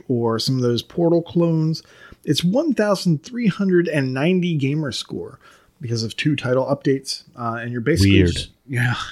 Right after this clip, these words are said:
Speaker 1: <laughs> right? Very weird. Uh, and you're basically just using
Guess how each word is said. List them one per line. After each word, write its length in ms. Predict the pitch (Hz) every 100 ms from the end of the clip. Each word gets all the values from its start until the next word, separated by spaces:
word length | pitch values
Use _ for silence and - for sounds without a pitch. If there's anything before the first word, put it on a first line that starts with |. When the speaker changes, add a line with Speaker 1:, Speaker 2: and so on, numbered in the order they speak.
| -
Speaker 1:
<laughs> 240 | 156 135
right? 500 | 123 117 131 147 196 _ - - _
Very 260 | 110 110 107
weird. 220 | 101 101 - _ _
Uh, 140 | 131 135
and 100 | 151
you're 100 | 147
basically 360 | 175 214 226
just 160 | 180 156
using 380 | 190 165 151